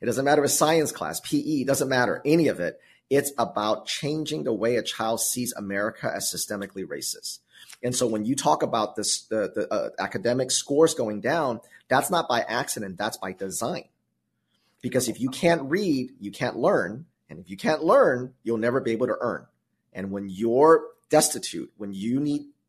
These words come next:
when you cannot make a successful living, government coming in telling you f-,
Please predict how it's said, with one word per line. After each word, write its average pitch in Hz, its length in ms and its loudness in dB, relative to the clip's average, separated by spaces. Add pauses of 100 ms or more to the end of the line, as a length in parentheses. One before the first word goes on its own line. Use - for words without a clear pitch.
when 110 180 -10
you 127 440 -4
cannot 120 600 -2
make 143 380 -2
a - 20 -6
successful 139 560 -2
living, 151 440 2 (960)
government 175 400 6
coming 160 300 2
in 151 120 2
telling 147 320 -2
you 139 140 0
f-, - 180 -8